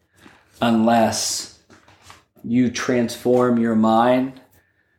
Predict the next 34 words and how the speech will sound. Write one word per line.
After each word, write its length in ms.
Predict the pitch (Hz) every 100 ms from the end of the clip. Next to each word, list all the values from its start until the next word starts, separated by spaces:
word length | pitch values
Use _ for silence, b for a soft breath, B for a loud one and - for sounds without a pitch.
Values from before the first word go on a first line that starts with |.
| _ _ _ _
your 160 | 117 110
spirit, 580 | - - 120 127 131
your 120 | 113 110
soul. 580 | - 113 120 127 135 -
Everything 520 | 127 143 139 147 139
about 500 | 120 120 127 123 -
you 480 | 104 107 104 107 - _ _
needs 340 | 117 117 110 -
to 100 | 110
change. 500 | - 120 107 107 107
When 240 | 117 113
the 160 | 110 107
old 340 | 123 139 139 135
man 480 | 135 139 139 151 - _ _
is 280 | - 117 104
done 320 | 127 131 143
with, 540 | 151 165 - - - - _ _ _ _
he 160 | 117
needs 240 | 113 117 110
to 60 |
be 220 | 117 117 110
booted 340 | 131 127 120
out 220 | 113 113
the 80 | 107
door. 440 | 113 107 90 - -
Now, 180 | 107
obviously, 400 | 117 120 113 113
we 100 | 104
still 260 | 104 - 107
deal 180 | 113 104
with 180 | 104 107
our 100 | 98
flesh, 460 | - 113 98 -
but 320 | 101 101 -